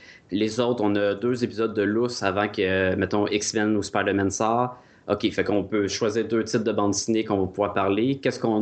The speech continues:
a ? Qu'est-ce qui est bon ? Qu'est-ce qu'on va commander ? Des fois, je suis comme, « Hey, je viens d'acheter telle bande dessinée. Si j'ai le temps de la lire, puis c'est bon, on va en parler. » Parce que ça, c'est une autre chose. C'est rare qu'on choisit une bande dessinée sachant qu'elle est mauvaise juste pour pouvoir, mettons,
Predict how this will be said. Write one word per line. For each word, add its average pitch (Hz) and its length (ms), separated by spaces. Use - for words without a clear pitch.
a ? 123 60
Qu'est-ce 123 200
qui 113 120
est 110 40
bon ? 117 320
Qu'est-ce 123 160
qu'on 113 160
va 107 160
commander ? 107 580
Des 120 120
fois, - 120
je 135 60
suis - 80
comme, « 113 200
Hey, 113 120
je 117 60
viens 123 120
d'acheter 120 280
telle 113 160
bande 104 160
dessinée. 127 400
Si - 200
j'ai 131 120
le 113 60
temps 131 120
de 131 60
la 110 100
lire, 120 440
puis 131 140
c'est - 260
bon, 110 320
on 101 80
va 101 160
en 101 60
parler. » 104 360
Parce 123 160
que 208 60
ça, 208 80
c'est 190 60
une 170 60
autre 143 140
chose. 185 420
C'est 135 300
rare 190 800
qu'on 127 200
choisit 139 340
une 165 80
bande 131 200
dessinée 147 460
sachant - 440
qu'elle 120 180
est - 20
mauvaise 127 640
juste 135 240
pour 104 120
pouvoir, 104 300
mettons, 107 460